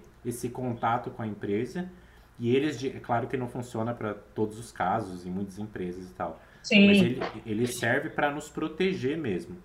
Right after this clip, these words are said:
Speaker 1: Essa é a função do sindicato, levar o direito aos trabalhadores.
Speaker 2: Exatamente.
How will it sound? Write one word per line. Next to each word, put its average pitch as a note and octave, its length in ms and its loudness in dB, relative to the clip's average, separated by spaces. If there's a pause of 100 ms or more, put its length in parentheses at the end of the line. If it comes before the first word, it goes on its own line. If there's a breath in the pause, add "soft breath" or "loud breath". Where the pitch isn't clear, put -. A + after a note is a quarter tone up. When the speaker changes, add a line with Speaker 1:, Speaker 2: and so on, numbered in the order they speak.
Speaker 1:
Essa A2 280 -2
é C3+ 60 2
a C3 100 2
função C3+ 500 -6
do C#3+ 80 -8
sindicato, C#3+ 640 -4 (220 soft breath)
levar G#2 420 2
o D#3 80 0
direito C3+ 520 -2
aos C3 160 -4
trabalhadores. A#2+ 800 -6 (880)
Speaker 2:
Exatamente. F3 920 6